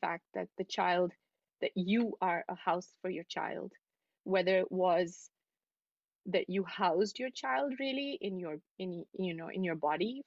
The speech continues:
for nine months, and then your child lives with you, and you, your body becomes a site for your children, whether it is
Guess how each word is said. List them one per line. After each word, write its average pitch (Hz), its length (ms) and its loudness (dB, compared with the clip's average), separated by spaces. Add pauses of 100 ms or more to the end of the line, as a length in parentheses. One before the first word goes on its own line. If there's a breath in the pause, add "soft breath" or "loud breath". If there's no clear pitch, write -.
for 196 260 -2
nine 160 200 -6
months, 175 480 -8 (120)
and 160 200 -4
then 196 340 2 (760)
your 190 160 0
child 175 500 2 (120)
lives 180 580 2
with 214 140 0 (100)
you, 220 180 -2
and 185 200 0
you, 190 340 -2
your 185 160 2
body 220 260 2
becomes 226 420 -4
a 190 40 -4
site - 540 -4
for 208 80 0
your 175 200 -2
children, 180 440 -4 (180)
whether 185 320 4
it 180 100 2
is 175 340 2